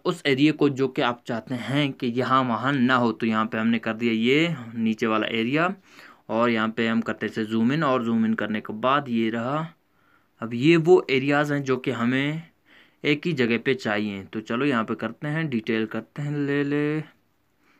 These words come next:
ओके, ओके, ओके, ओके, डन, डन। यानी कि आपने डिटेलिंग करनी है यहाँ पे पूरी, और यहाँ पे पूरी डिटेलिंग करने के बाद उस पूरे ऑब्जेक्ट को आपने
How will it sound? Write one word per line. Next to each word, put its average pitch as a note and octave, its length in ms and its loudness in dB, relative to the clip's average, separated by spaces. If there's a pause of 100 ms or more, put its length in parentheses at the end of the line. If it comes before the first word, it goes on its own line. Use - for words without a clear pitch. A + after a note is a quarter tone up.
(220)
ओके, A2 340 -4
ओके, G#2 260 -6
ओके, A#2 420 -6 (400)
ओके, A#2 400 -6
डन, A2+ 300 -2
डन। B2+ 280 -4 (1000)
यानी A#2+ 300 -2
कि C#3 80 -2
आपने B2+ 320 0
डिटेलिंग A#2+ 480 -2
करनी A2+ 260 0
है A#2+ 60 2
यहाँ G2 220 2
पे A2+ 160 -10
पूरी, G#2 380 -6 (640)
और C#3+ 200 0
यहाँ B2 220 2
पे C3 160 0
पूरी A#2 200 -2
डिटेलिंग A2+ 440 0
करने A2+ 220 2
के A2 140 -10
बाद B2 340 2 (260)
उस - 280 -8
पूरे E3 220 8
ऑब्जेक्ट C3+ 460 2
को C#3 180 0
आपने A#2+ 420 2